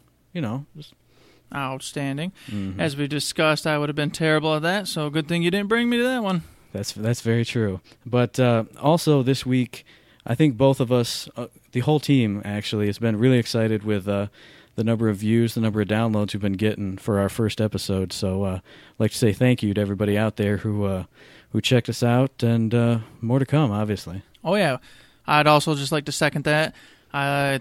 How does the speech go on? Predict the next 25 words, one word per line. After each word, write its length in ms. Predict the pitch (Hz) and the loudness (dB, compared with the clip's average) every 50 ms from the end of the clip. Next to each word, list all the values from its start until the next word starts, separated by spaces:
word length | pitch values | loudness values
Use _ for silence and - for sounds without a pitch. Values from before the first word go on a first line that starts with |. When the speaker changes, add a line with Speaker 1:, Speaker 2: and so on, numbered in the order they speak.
| - - | -4 -4
Speaker 2:
thank 240 | 165 156 143 131 - - | -2 -2 -2 -4 -4 -2
everyone 580 | 156 160 175 180 170 160 151 143 143 143 135 139 | 2 4 6 6 6 4 2 2 2 0 0 -2
who 80 | 147 | -4
took 240 | 139 - - 156 147 | -4 -4 -4 -4 -2
a 80 | 160 143 | -2 -2
listen, 580 | 143 156 160 151 - - 165 165 160 160 156 | 0 0 0 0 0 -2 -2 -2 -2 -2 -2
downloaded, 560 | 143 151 156 160 160 160 160 156 156 156 151 143 | 0 2 2 2 2 2 2 2 2 2 2 0
et 140 | 135 131 | -2 -6
cetera. 580 | - - - 165 165 - - 165 160 160 156 139 147 | -6 -4 -2 -2 -2 -2 -2 -2 0 0 0 -2 -2
That's 280 | 143 135 139 - - - - | -4 -4 -6 -6 -10 -10 -6
awesome. 520 | 143 139 143 143 139 131 - 156 151 139 - - - - - _ - | -4 -2 0 0 0 0 -2 -4 -4 -6 -8 -12 -20 -20 -20 _ -4
We 80 | 151 | -2
hope 180 | 143 147 143 139 | 0 0 0 -2
to 80 | 147 135 | -4 -4
keep, 340 | - 175 151 147 147 - | -2 0 0 0 0 0
uh, 220 | 160 151 151 151 147 | 0 2 2 2 2
going 340 | 143 156 156 165 185 208 202 | 2 2 2 2 2 2 0
and 140 | 165 151 | 0 0
entertaining 460 | 143 147 151 147 - 165 156 151 151 151 | 0 0 0 0 0 0 0 0 0 0
you 60 | 151 | 0
guys 240 | 156 160 165 160 151 | 2 2 2 0 -2
the 80 | 151 139 | -2 -2
best 260 | 156 160 156 - - | 0 0 -2 0 -2
we 80 | 185 | -2
can. 380 | 170 - 196 220 254 240 196 - | 0 0 0 0 2 0 -2 -4